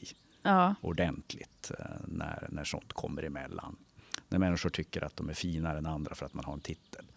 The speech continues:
Speaker 1: Ja.
Speaker 2: Det
Speaker 1: Mm.
Speaker 2: irriterar mig någonting så fruktansvärt.
Speaker 1: Ja.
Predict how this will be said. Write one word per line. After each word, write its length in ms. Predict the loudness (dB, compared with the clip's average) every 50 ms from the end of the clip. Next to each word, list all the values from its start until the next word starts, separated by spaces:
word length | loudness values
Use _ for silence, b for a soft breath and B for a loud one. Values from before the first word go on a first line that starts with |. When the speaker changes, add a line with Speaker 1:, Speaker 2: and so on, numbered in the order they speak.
| -8 2
Speaker 1:
Ja. 460 | 6 8 8 10 10 8 8 6 4 2 0
Speaker 2:
Det 200 | 2 6 8 8
Speaker 1:
Mm. 140 | 8 8 8
Speaker 2:
irriterar 400 | 6 6 6 4 4 4 4 4
mig 180 | 2 2 0
någonting 400 | 0 0 0 -2 -2 0 0 0
så 260 | 0 2 0 0 0 0
fruktansvärt. 920 | 0 0 0 0 -2 -4 -4 -4 -2 2 2 2 2 2 0 0 2 4
Speaker 1:
Ja. 220 | 8 10 10 10